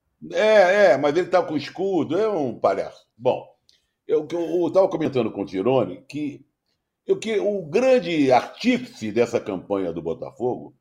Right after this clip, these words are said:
é o sujeito que indicou a contratação desses jogadores pelo Botafogo.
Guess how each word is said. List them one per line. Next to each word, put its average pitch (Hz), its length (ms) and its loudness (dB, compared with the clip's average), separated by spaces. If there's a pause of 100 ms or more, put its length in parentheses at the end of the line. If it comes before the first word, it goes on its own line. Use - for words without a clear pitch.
(120)
é 277 120 6
o 254 80 12
sujeito 143 800 -2
que 214 100 -10
indicou 170 920 4
a 127 80 0
contratação 170 1120 -2 (180)
desses 202 320 2
jogadores 185 600 2
pelo 185 180 -2
Botafogo. 180 580 -6